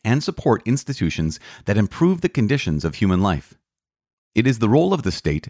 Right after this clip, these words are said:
to defend and promote the common good of civil society. The common good of the whole human family calls for an organization of society on the international level.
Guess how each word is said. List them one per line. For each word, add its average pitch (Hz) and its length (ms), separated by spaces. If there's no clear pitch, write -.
to - 100
defend 139 540
and 117 180
promote 110 360
the 87 80
common 113 340
good 80 300
of 80 100
civil 92 280
society. 78 600
The 90 80
common 104 300
good 95 180
of 80 120
the 90 80
whole 110 240
human 95 260
family 104 460
calls - 380
for 104 120
an 80 60
organization 90 640
of - 140
society 90 640
on 92 140
the 90 100
international 78 760
level. 71 320